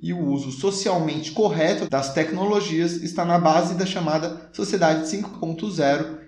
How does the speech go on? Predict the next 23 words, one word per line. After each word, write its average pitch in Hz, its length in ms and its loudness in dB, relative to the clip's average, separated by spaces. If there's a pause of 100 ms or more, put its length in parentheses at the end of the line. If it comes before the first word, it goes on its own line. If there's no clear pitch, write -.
que - 80 -8
é 185 40 -4
um 190 100 -4
conceito 160 640 0
criado 147 380 0
e 143 40 -2
difundido 143 560 -6
pelo 139 220 -4
Japão, 135 640 0
que - 100 -6
promete 156 540 -2
reposicionar 185 1000 -2
as 151 160 -6
peças 131 340 -4
do 139 100 -6
tabuleiro 120 680 -2
quando 143 160 -6
a 139 60 -2
gente 143 220 -6
pensa 127 260 -4
nesse 127 240 -6
novo 123 260 -4
desenvolvimento. 131 960 -4